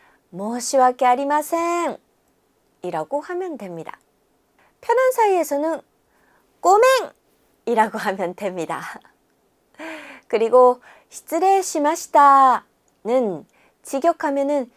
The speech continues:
실례했습니다 이지만 실생활에서는 사과의 의미로도 많이 쓰입니다. 다이조부 데스. 괜찮습니다.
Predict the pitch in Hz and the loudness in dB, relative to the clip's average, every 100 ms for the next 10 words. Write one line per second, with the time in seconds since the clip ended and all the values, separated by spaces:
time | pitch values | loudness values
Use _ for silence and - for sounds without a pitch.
0 | _ _ _ - 427 440 440 403 - 302 | _ _ _ -6 0 0 0 -2 -4 -4
1 | 262 214 190 - _ _ _ - 196 185 | 0 0 0 -4 _ _ _ -16 -12 -10
2 | 190 247 277 220 165 143 - _ _ _ | -6 -4 -4 -4 -6 -12 -20 _ _ _
3 | _ - 440 466 453 415 381 294 269 214 | _ -4 -2 0 0 0 0 0 -2 -4
4 | 202 196 - _ - - 381 392 370 349 | -4 -6 -8 _ -20 -4 0 2 4 4
5 | 277 - 240 226 190 170 165 160 156 147 | 2 2 0 0 -2 -2 -2 -2 -2 -4
6 | 165 170 175 - 277 285 220 160 - - | -10 -12 -12 -4 -4 -2 -6 -8 -10 -12
7 | _ _ _ _ _ _ _ _ _ _ | _ _ _ _ _ _ _ _ _ _
8 | - 180 254 320 392 403 359 254 233 240 | 0 2 4 2 0 0 0 0 0 -2
9 | - - _ _ _ _ _ _ _ _ | -8 -20 _ _ _ _ _ _ _ _
10 | _ _ 220 196 214 330 370 359 311 240 | _ _ -6 -6 -4 -6 -6 -6 -4 0
11 | 196 208 208 170 | 2 2 0 -4